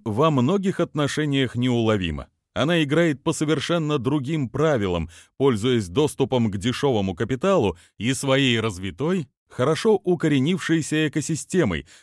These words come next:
которую практически невозможно скопировать. Но Amazon будет выступать на стороне сил добра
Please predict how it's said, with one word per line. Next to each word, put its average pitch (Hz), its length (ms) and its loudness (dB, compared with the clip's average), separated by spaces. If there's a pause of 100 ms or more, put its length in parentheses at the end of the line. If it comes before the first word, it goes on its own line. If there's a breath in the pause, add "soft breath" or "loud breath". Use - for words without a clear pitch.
которую 110 440 2
практически 196 760 -2
невозможно 107 760 0
скопировать. 80 800 -4 (340)
Но 95 260 4
Amazon 110 480 4
будет 113 320 0
выступать 123 580 0
на 120 160 2
стороне 120 480 2
сил 107 320 0
добра 98 460 2